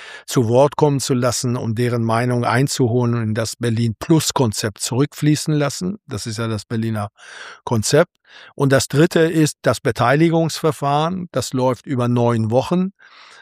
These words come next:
Äh, und ein Baustein davon sind die Kieztouren.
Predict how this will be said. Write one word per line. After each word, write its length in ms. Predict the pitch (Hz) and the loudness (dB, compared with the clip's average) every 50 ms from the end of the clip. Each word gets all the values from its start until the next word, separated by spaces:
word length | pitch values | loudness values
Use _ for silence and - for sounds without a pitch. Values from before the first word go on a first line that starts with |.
| _ _ | _ _
Äh, 160 | - 135 131 | -4 -4 -4
und 340 | 143 - - 147 139 139 - | -4 -4 -4 -4 -4 -4 -2
ein 380 | - 131 135 143 151 156 156 127 | -2 0 2 2 2 2 2 2
Baustein 540 | 131 131 135 143 - - - 135 131 135 135 | 4 4 4 4 2 -2 -4 -2 -2 -2 -2
davon 320 | 131 - - 131 123 123 | -4 -4 -4 -4 -2 -2
sind 180 | 113 120 123 123 | -2 -2 0 0
die 100 | 123 117 | -2 -2
Kieztouren. 920 | - - - 120 107 - - - - 107 98 76 76 82 - - - | -4 -4 -4 -4 -2 -4 -6 -6 -6 -6 -6 -6 -6 -8 -12 -16 -20